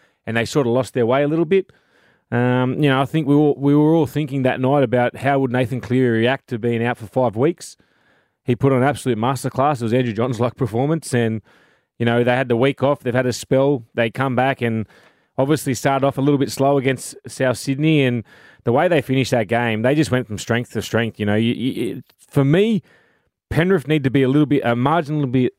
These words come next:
a bit off, and, and Para need to have the game of their life, because the way that Penrith are playing is absolutely outstanding. They've, they've timed their run to perfection, and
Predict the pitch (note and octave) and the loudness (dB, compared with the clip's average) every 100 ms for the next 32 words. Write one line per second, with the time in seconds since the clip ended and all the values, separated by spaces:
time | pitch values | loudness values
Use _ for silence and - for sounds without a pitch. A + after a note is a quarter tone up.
0 | _ A#2 - G2 C#3 D#3 G#3 - _ _ | _ -20 -8 0 2 2 0 -8 _ _
1 | _ - B2 A2+ B2+ A2 A#2 C#3 C3 B2+ | _ -10 -6 -4 -4 -2 0 0 0 0
2 | A2 A#2 G#2 A2 A#2 A#2 G2+ G2+ G2+ F#2+ | 0 -2 -2 -2 -2 -2 0 0 2 0
3 | - A#2 - A#2 G2 - _ - B2 A#2 | -2 -4 0 0 -2 -12 _ -4 0 2
4 | E3+ F#3+ D#3+ - C#3+ C#3+ A#2+ - A#2 B2+ | 4 2 0 -2 -2 0 -4 -6 -2 0
5 | A#2 G#2 B2+ C3+ C#3 A2 A#2 D#2+ - A#2 | 2 2 0 0 -2 0 0 0 -2 -2
6 | A#2+ A2 A2+ A#2 G2+ - B2+ D3 D#3 B2 | 0 0 0 -2 -6 -4 -2 0 0 0
7 | A2+ A#2+ G#2+ F#2+ - B2 - B2 G#2 F#2+ | 0 -4 -6 -4 -2 -4 -2 0 0 -2